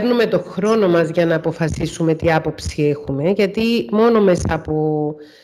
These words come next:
ε, σκέψη σοβαρή και περίσκεψη μπορούμε να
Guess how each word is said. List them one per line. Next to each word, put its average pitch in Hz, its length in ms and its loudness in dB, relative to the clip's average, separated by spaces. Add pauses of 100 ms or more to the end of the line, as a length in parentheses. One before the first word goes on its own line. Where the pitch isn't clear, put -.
(180)
ε, 147 360 -6 (380)
σκέψη 170 920 0
σοβαρή 160 580 0
και 160 120 -4
περίσκεψη 156 760 -2
μπορούμε 156 360 0
να 156 160 0